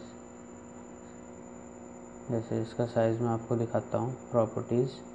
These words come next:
three twenty one एम बी। तो इसको मुझे compress करना है, तो इसको मैं ले लूँगा।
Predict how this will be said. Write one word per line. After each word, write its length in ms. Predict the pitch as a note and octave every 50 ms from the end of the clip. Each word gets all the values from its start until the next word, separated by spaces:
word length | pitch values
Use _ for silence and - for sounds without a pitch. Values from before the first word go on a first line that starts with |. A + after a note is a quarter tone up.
| - - - - - - - -
three 160 | - C3 C3+
twenty 340 | C3 C3 C3+ B2 A#2 A2 B2 B2
one 220 | A#2+ A#2+ A#2+ B2
एम 200 | A2+ A2+ A2 A2
बी। 160 | G#2+ G#2+ G#2 - - - - - - - - - - - - - - - - - - - - - - - - -
तो 80 | - - - A#2+
इसको 260 | A#2 - - - C3+ B2
मुझे 240 | B2 B2 A#2+ B2+ C3 - -
compress 440 | A#2 A#2 A2+ A#2 A#2 A#2 A2 A2+ -
करना 300 | - A2 G2+ G#2 G#2 G#2
है, 60 | G#2 G#2+ - - - -
तो 60 | A2+
इसको 240 | A2 A2+ - - A#2+
मैं 140 | A#2 A#2
ले 140 | A#2 A#2 A#2
लूँगा। 340 | A2+ A2+ A2+ A#2 A#2 B2+ D3